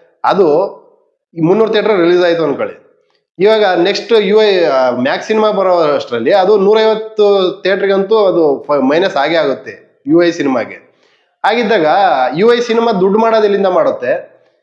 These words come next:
ಆ ಕನ್-, ಒಂದ್ ಕನ್ನಡ ಸಿನಿಮಾ ಸೋತಂಗಾಗುತ್ತೆ ತಾನೆ, ಎಷ್ಟೇ ಚೆನ್ನಾಗ್ ಮಾಡಿರ್ಲಿ ಸಿನಿಮಾನ, ಆಗ ಒಂದ್ ಸ್ವಲ್ಪನಾದ್ರೂ ಬ್ಯಾಕ್ ಹೋಗೇ ಹೋಗ್ತಾರೆ, ಹೋಗ್ಲೇಬೇಕಾಗುತ್ತೆ.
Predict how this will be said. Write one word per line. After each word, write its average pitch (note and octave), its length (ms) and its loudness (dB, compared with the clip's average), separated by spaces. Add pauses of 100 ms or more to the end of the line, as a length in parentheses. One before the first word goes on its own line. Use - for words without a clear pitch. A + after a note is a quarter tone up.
(300)
ಆ E3+ 60 0
ಕನ್-, E3+ 240 -2
ಒಂದ್ E3 200 0
ಕನ್ನಡ F3 240 0
ಸಿನಿಮಾ G#3 320 -2
ಸೋತಂಗಾಗುತ್ತೆ D#3 760 -2
ತಾನೆ, A2+ 260 -6
ಎಷ್ಟೇ G#3 300 0
ಚೆನ್ನಾಗ್ F#3+ 300 0
ಮಾಡಿರ್ಲಿ D#3 340 0
ಸಿನಿಮಾನ, C3 340 -4
ಆಗ D3+ 260 -2
ಒಂದ್ F#3 220 0
ಸ್ವಲ್ಪನಾದ್ರೂ A#3+ 540 0
ಬ್ಯಾಕ್ E3 280 -2
ಹೋಗೇ D3+ 180 0
ಹೋಗ್ತಾರೆ, B2+ 380 -4
ಹೋಗ್ಲೇಬೇಕಾಗುತ್ತೆ. D3 880 -2